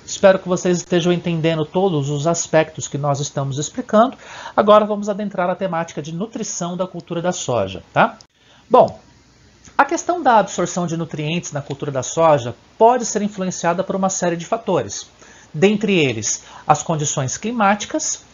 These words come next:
chuva e temperatura, algumas diferenças genéticas entre cultivares,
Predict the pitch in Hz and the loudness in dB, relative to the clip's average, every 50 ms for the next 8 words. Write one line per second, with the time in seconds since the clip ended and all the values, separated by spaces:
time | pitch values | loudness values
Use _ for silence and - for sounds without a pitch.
0 | - - - - - - - - 233 247 214 131 139 123 - - 131 127 - 151 | -20 -20 -16 -10 -8 -6 -2 -2 0 0 2 0 0 -2 -2 -6 -8 -4 2 2
1 | 214 233 - - 185 185 180 180 180 - - - - - - - - - 185 196 | 2 2 2 0 0 0 0 0 -2 -6 -10 -20 -20 -20 -20 -20 -4 2 4 4
2 | 196 214 247 254 233 196 - 208 202 214 190 190 190 190 - 165 147 165 156 156 | 4 4 2 0 0 0 0 -2 0 0 0 0 0 0 -2 0 0 0 2 2
3 | 151 151 - - 156 135 147 151 143 - 147 - 151 143 - 196 170 175 165 160 | 0 0 0 -2 -4 -4 -4 -6 -6 -8 -10 -10 -10 -6 -6 -2 2 4 4 6
4 | 156 123 - - - - | 4 2 -2 -6 -8 -10